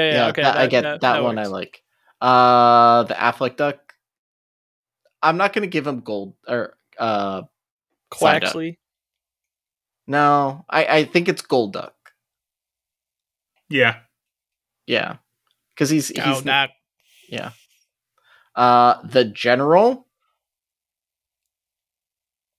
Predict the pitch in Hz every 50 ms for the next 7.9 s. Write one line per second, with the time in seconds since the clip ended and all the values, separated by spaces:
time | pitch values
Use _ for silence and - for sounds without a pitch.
0 | _ _ _ _ _ _ _ _ _ _ _ _ _ _ 208 202 202 151 151 214
1 | 214 202 180 180 185 185 - 220 220 214 220 214 202 196 151 165 165 247 247 220
2 | - 262 277 294 277 262 247 226 208 202 202 202 196 190 214 175 - - 135 131
3 | 123 156 170 180 202 214 233 220 170 147 143 165 - 202 202 196 - 254 - 214
4 | 196 269 277 269 285 302 320 320 269 226 - - - - _ _ - 208 - -
5 | - 175 - _ _ _ - - - 220 - - 185 170 - - 190 - _ -
6 | - _ _ _ _ _ _ _ _ _ _ _ _ _ _ _ _ _ _ _
7 | _ _ _ _ - - 190 165 165 165 175 185 202 208 - - - _